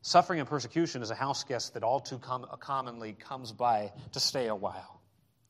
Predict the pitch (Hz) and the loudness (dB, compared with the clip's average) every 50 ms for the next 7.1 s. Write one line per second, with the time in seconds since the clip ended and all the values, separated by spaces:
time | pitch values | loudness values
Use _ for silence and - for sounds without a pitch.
0 | _ - - - - - - - - - 139 180 262 269 - 226 214 196 - - | _ -20 -20 -20 -20 -20 -20 -18 -8 -2 2 4 4 6 6 6 6 4 6 6
1 | 190 175 190 190 165 143 - - - - 165 165 160 - 135 127 - - - 127 | 6 8 8 6 4 4 2 2 6 6 8 8 6 4 0 0 0 -2 -4 -2
2 | 135 208 285 285 220 190 156 - - - - 156 139 147 160 - - 214 247 240 | 0 0 0 2 2 0 -2 -2 -6 -2 0 2 2 2 2 0 0 0 0 -2
3 | - - _ _ _ _ _ _ _ _ _ _ _ - - - - _ 165 208 | -6 -16 _ _ _ _ _ _ _ _ _ _ _ -20 -20 -20 -14 _ 4 8
4 | 240 285 254 220 190 - - - 202 196 240 233 - - - 214 196 170 - - | 8 8 8 8 4 2 4 6 6 6 6 4 0 0 2 2 4 2 2 2
5 | 185 196 214 208 185 160 - 185 185 196 165 135 170 170 180 190 170 - 170 190 | 2 2 4 4 4 8 8 10 8 8 6 4 2 2 2 0 -2 -2 -4 -6
6 | 165 - 185 180 196 208 - - 185 160 - - - - - - - 156 147 - | -2 0 2 2 2 0 -2 -2 -2 0 0 -2 -4 -4 -6 0 2 2 2 2
7 | - - | -2 -12